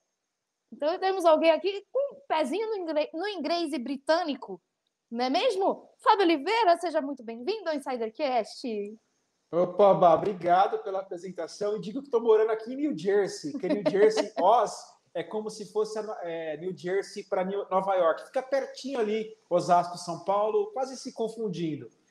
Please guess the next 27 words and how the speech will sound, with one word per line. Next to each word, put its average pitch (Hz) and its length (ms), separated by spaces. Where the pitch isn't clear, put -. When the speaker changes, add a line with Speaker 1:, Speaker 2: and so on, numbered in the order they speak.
Speaker 2:
Uma - 120
cidade 185 340
mais 185 200
barata 156 560
pra 147 140
se 147 180
viver. 147 720
A 220 120
cidade 214 380
Speaker 1:
Você - 80
Speaker 2:
do 427 60
Speaker 1:
queria 415 220
Speaker 2:
cachorro 381 200
Speaker 1:
ir? 254 60
Speaker 2:
quente. 220 840
Speaker 1:
Mas 269 260
Speaker 2:
Você 254 60
Speaker 1:
vamos, 349 160
Speaker 2:
queria 339 120
ir? - 40
Speaker 1:
então, 247 220
eu 277 160
queria 359 320
fazer 330 340
exatamente 302 1000
esta 269 280
pontuação. 240 600